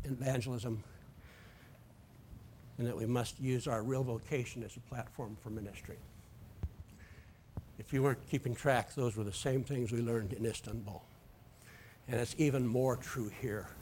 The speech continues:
than it is there. Because here we have churches who think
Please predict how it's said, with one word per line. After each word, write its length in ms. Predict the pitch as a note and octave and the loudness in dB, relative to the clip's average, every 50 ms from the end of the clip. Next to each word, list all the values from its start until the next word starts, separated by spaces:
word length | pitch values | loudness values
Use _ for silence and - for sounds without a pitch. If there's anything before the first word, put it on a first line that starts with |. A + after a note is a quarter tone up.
| - - - - B2+ | -10 -10 -8 -4 -2
than 120 | C3 A#2 | 0 0
it 100 | A2+ G#2 | 0 0
is 180 | A2 G2+ - - | -2 -4 -4 -2
there. 260 | A#2 G2+ F2+ E2 - - - - - - - - - - - - - - - - - - - - - - - - - - | -2 -2 -2 -2 -4 -6 -14 -16 -16 -16 -16 -14 -14 -16 -16 -16 -16 -16 -16 -16 -16 -16 -16 -16 -16 -18 -18 -12 -4 -2
Because 480 | - B2+ - F3+ F3 D#3 - - - - - - - | -2 4 10 10 10 10 10 4 0 -6 -12 -12 -6
here 240 | - - G#3 G#3+ G#3 | 4 8 10 10 10
we 140 | F3+ E3 C3+ | 10 8 6
have 260 | B2 D#3+ D3+ C#3+ - | 4 2 2 0 0
churches 520 | - - F3+ E3+ E3+ - C#3 B2 A2 - - - - - - - - | -2 0 2 2 2 0 -2 -2 -2 -6 -10 -14 -18 -18 -18 -14 -4
who 160 | - F3+ D#3 | 2 2 2
think 400 | A#2 - - - A3+ G3+ E3+ F3 | 2 2 4 6 8 8 6 6